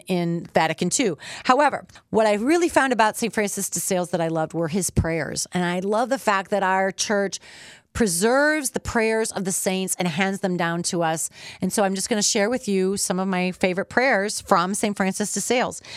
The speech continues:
The first one is his act of abandonment. Let's pray this one together. In the name of the Father, and of the Son, and of the Holy Spirit. Amen. Oh my God, I thank you and I praise you for your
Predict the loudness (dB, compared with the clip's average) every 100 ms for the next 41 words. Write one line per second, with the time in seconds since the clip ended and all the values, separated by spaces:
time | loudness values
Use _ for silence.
0 | -14 -2 0 4 4 4 0 2 0 0
1 | -2 -4 _ 2 2 0 -4 -2 0 0
2 | -2 0 0 2 0 -2 -2 -4 -6 -6
3 | -2 0 0 -2 -2 -2 -2 -2 -2 -4
4 | -6 -6 -4 -4 -4 -2 0 0 -2 -4
5 | -6 -4 -4 -2 -4 -4 -4 -4 -4 -2
6 | -2 -2 -2 -4 -4 -8 _ 2 4 4
7 | 2 2 4 4 0 -4 -12 _ -12 -2
8 | -2 0 0 0 0 0 0 0 -2 0
9 | -2 -2 -2 -4 -4 -2 0 0 0